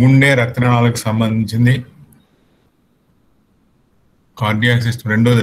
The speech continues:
రెస్పిరేటరీ సిస్టమ్, అది శ్వాసనాళాలకు సంబంధించింది, శ్వాసకోశానికి సంబంధించింది, శ్వాస ప్రక్రియ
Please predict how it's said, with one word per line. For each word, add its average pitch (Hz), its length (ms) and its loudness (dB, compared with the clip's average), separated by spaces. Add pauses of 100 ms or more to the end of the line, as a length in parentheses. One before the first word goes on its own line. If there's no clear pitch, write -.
రెస్పిరేటరీ 123 680 -2
సిస్టమ్, 123 300 -10 (100)
అది 107 180 -6
శ్వాసనాళాలకు 113 800 -2
సంబంధించింది, 107 560 -4
శ్వాసకోశానికి 110 760 -6
సంబంధించింది, 104 600 -8
శ్వాస 117 280 -2 (140)
ప్రక్రియ 123 340 -2